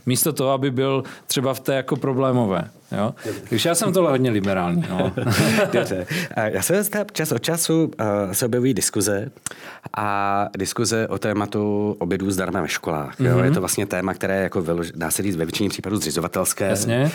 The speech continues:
Speaker 2: A jste proto, aby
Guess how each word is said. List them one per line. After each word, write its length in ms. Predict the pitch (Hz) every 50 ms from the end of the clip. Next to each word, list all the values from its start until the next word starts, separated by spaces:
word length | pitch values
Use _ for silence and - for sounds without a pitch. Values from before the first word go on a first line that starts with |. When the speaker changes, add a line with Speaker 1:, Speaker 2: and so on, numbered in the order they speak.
| - - - - - - - - - -
Speaker 2:
A 500 | 104 98 92 92 92 92 92 92 90 87 85
jste 440 | 85 - - - 107 95 107 139
proto, 400 | 156 - - 180 180 - 185 185 - -
aby 640 | 147 131 131 131 135 135 135 135 135 135 135